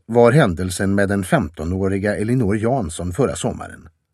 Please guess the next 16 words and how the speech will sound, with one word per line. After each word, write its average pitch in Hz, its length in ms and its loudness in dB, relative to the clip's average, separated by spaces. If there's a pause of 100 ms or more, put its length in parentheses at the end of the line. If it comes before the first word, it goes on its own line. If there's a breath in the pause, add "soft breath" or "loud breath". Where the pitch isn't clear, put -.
(500 soft breath)
Flickebarnet 98 560 2
hade 101 220 0
försvunnit 101 520 -2
från 101 200 -4
sitt - 180 -2
hem 90 260 -2
i 104 60 0
Hökarängen, 104 680 0 (360 soft breath)
blivit 123 320 2
indragen 117 560 4
i 120 60 2
en 120 100 2
prostitutionsverksamhet 107 1400 -2
i 95 40 -2
en 92 100 0
husvagnspark 101 840 -2